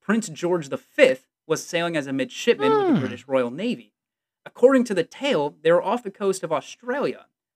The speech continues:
Speaker 1: when the lookout in the mast called out that he had spotted the ghost ship of the Dutchman herself. Shortly following the man's words, down to the deck was his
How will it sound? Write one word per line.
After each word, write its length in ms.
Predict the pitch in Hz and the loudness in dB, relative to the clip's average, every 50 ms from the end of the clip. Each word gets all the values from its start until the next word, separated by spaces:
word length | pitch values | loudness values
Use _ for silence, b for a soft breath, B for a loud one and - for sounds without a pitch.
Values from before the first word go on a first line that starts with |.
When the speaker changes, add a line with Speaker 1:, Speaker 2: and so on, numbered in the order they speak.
| _ _ | _ _
Speaker 1:
when 120 | - 151 156 | -8 -6 -4
the 60 | 147 | -2
lookout 340 | 151 233 226 233 214 202 160 | 0 0 2 2 2 2 2
in 40 | 151 | 0
the 60 | 147 | -4
mast 360 | 147 147 143 156 165 - - _ | -4 -2 -2 -2 -2 -4 -6 _
called 220 | - 190 202 190 | -4 -2 0 0
out 160 | 190 190 190 - | 0 0 -2 -4
that 100 | 156 165 | -4 -4
he 80 | 190 | -2
had 120 | 190 190 - | -2 -2 -2
spotted 600 | - - - - - 190 214 233 233 220 180 160 | -2 -6 -6 -4 -2 0 2 2 2 0 0 -2
the 160 | 185 160 - _ _ _ - | -4 -4 -6 _ _ _ 2
ghost 300 | 214 226 247 240 - - | 2 2 2 2 -2 -4
ship 200 | - - 220 214 214 | 0 0 0 0 0
of 100 | 185 156 | -2 -2
the 80 | 139 | -4
Dutchman 560 | 131 123 _ - 190 214 208 - - 214 214 196 | -6 -4 _ 2 2 2 2 -2 -6 -4 -2 0
herself. 580 | 208 208 196 - - - 226 226 180 - - _ _ _ _ _ _ _ _ _ _ _ _ _ _ _ _ _ | 0 -2 -2 -4 -6 -4 -4 -4 -4 -6 -8 _ _ _ _ _ _ _ _ _ _ _ _ _ _ _ _ _
Shortly 380 | - - 196 196 175 185 175 | -4 0 2 2 4 2 0
following 420 | 165 - - 160 160 175 190 185 175 | 0 0 0 2 2 2 2 0 -2
the 60 | 160 | -2
man's 280 | 156 156 156 156 147 120 | -2 -2 -2 -2 -4 -6
words, 640 | 117 113 113 202 214 147 127 117 117 _ _ - _ _ _ _ _ _ _ _ _ _ _ _ _ _ _ _ _ _ _ _ _ _ _ _ | -10 -8 -6 -4 -2 -2 -4 -6 -10 _ _ -20 _ _ _ _ _ _ _ _ _ _ _ _ _ _ _ _ _ _ _ _ _ _ _ _
down 220 | - 139 139 135 123 | -2 -2 -2 -2 -2
to 60 | 123 | -6
the 100 | 120 117 | -10 -16
deck 360 | 104 - - 247 - - _ _ _ _ _ _ _ _ _ _ _ _ _ _ _ - | -20 -14 -8 -6 -6 -6 _ _ _ _ _ _ _ _ _ _ _ _ _ _ _ -6
was 180 | 131 131 127 | -6 -6 -6
his 140 | 123 113 107 | -6 -14 -20